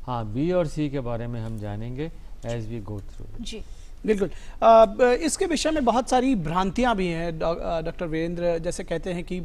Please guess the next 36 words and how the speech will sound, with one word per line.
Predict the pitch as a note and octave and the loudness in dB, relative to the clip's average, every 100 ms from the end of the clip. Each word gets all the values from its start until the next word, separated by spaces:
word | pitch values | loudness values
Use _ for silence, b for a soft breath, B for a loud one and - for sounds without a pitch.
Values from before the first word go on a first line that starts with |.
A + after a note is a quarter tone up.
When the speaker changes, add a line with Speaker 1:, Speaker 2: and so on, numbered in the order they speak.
| - | -6
Speaker 3:
पीलिया | E3 D3+ - F#3+ G3+ A3 G#3 | -4 -6 -6 -2 2 2 2
हो | F#3+ | 0
गया | F3+ F#3+ G3 | -4 -4 -4
तो | F3 | -4
लगता | E3 - E3+ | -6 -6 -4
है | E3 | -4
कि | F3+ | -4
क्या | D3+ D#3 | -4 -4
हेपेटाइटिस | D3+ D#3 D#3 D3 - - | -6 -6 -6 -6 -8 -8
की | D#3+ | -8
शुरुआत | D#3 D3+ D#3 - | -6 -4 -4 -6
है, | D#3+ - - | -10 -10 -6
किस | E4 - | -4 0
तरह | A#3+ B3 | 0 2
से | A#3+ | 2
इसकी | A#3 - - A#3 | 0 -2 -6 -4
जो | G3+ G#3 G#3 B B D#3+ | -2 -2 -2 B B -8
भ्रांतियां | C#3+ F#3+ F3+ A#3 A3+ | -4 -4 0 0 0
हैं | |
उनको | A3 F3 A3 | -2 -2 -2
दूर, | G#3 | -2
दूर | G3+ G3+ G#3+ F#3 | -4 -4 -6 -4
किया | A3 | -2
जाए | B3+ | 0
और | A#3 | 0
सबसे | A#3+ - C4 | -4 -4 0
पहले | B3+ C4+ | 0 0
इसके | A#3 - | -4 -4
लक्षणों | A3+ F3 - A#3 C4+ | -2 -2 -2 -2 0
को | G#3+ | -2
समझें | F3 D3+ D#3+ | -4 -4 -4
कि | D#3 | -4
अगर | F#3 F#3 | -4 -4
किसी | E3+ F3+ | -6 -6
व्यक्ति | E3+ E3 G3 | -6 -6 -4
को, | F#3+ | -4